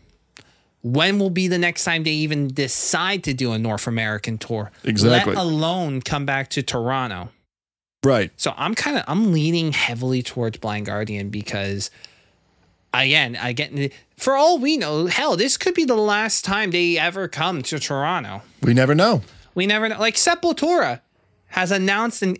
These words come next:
Speaker 1: eighteen-month goodbye tour. They're, they're hanging it up.
Speaker 2: Yeah, and they'll probably,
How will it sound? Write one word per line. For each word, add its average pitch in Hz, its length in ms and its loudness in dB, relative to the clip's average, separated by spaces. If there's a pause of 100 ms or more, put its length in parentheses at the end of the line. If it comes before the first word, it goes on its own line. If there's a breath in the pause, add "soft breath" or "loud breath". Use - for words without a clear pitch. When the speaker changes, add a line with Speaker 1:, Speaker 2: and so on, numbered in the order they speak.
Speaker 1:
eighteen-month 247 880 2
goodbye 190 380 0
tour. 107 420 -4 (2000)
They're, 156 160 -2
they're 190 200 2
hanging 247 380 0
it 247 120 2
up. 277 260 0 (360)
Speaker 2:
Yeah, 165 460 6
and 135 240 4
they'll 139 160 6
probably, 147 260 6